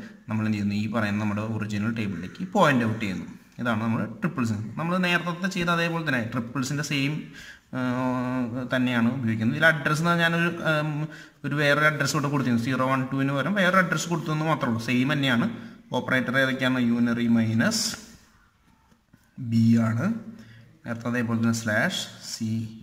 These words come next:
ഡി ആണ്. കാൽക്കുലേറ്റ് ചെയ്യുന്നത് ട്വൻറ്റി ത്രീയിൽ നമ്മൾ എന്ത് സ്റ്റാർ, ആ, സീറോ വണ്ണിന് പകരം ഇവിടെ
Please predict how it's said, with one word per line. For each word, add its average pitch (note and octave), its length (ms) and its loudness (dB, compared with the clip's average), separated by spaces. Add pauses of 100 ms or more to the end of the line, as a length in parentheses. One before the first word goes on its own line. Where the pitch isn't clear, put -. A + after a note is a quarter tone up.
(160)
ഡി G#2+ 140 -2
ആണ്. G2 200 -4
കാൽക്കുലേറ്റ് C3 460 -4
ചെയ്യുന്നത് A#2 260 -4
ട്വൻറ്റി A#2 320 4
ത്രീയിൽ A2+ 180 0
നമ്മൾ A#2 180 4
എന്ത് A2 240 -2 (480)
സ്റ്റാർ, A2 460 -2 (840)
ആ, G#2 100 -6
സീറോ A#2 360 0
വണ്ണിന് A#2+ 280 0
പകരം A#2+ 260 -2
ഇവിടെ C#3+ 240 -2